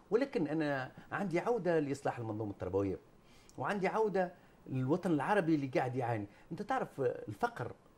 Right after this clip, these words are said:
هو سبب من أسباب اللي خلى الغرب يدخل عن طريق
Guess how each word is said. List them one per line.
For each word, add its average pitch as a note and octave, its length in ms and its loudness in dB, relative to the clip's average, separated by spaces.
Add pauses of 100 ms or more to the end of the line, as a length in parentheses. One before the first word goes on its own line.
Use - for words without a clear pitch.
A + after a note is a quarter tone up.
(480)
هو F3 360 4
سبب F#3+ 520 2
من D3+ 140 0
أسباب A3+ 400 4 (760)
اللي D3 180 2
خلى F#3 460 0 (260)
الغرب C#3 440 2
يدخل D#3 420 -2
عن D3 160 2
طريق D#3 440 2